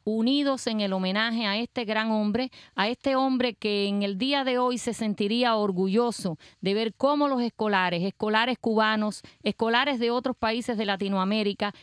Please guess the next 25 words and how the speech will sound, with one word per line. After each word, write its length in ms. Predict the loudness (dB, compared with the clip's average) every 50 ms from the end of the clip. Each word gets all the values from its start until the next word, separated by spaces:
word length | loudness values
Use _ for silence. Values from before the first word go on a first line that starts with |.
| _ -6
escolares 580 | -4 -4 -2 -2 0 2 2 2 2 2 0
americanos, 680 | 0 0 0 0 0 -2 0 0 0 0 2 0 0 -2
porque 240 | -4 -4 -4 -2 -2
Martí 320 | -2 -2 -2 -4 -6 -6
decía, 540 | -4 -4 -4 -4 -4 -4 -2 0 0 0 -2 -2
"América 680 | -2 0 0 2 2 2 2 0 0 -2 -2 -2 -4 -2
es 300 | -4 -4 -4 -4 -4 -4
una 240 | -2 -2 0 -2 -2
sola", 440 | -2 0 0 0 2 0 -2 -2 -4 _ -20 -18 _
le 220 | -6 -2 -2 0 0
honraban 560 | 0 0 0 0 0 2 2 2 0 0 0
en 140 | 0 0 -2
este 260 | -2 -2 -4 -4 -4
día, 300 | -2 -2 -2 -2 -4 -6 -8 -14 -20 -16 _
desde 380 | -4 -2 0 0 0 0 0 0
los 160 | 0 0 0
más 260 | 0 -2 -2 -2 -2
pequeños 640 | -2 -4 -4 -2 -2 -2 -2 0 0 0 -2 -2 -4 -4 _
hasta 300 | -6 -6 -4 -2 -2 -2
los 280 | 0 0 -2 -4 -2 -2
niños 420 | 0 0 0 0 0 -2 -2 -2
ya 160 | -2 -2 -2 -2
de 140 | -2 -2
high 200 | -2 0 -2 -2
school, 420 | -4 -6 -4 -2 -2 0 0 -2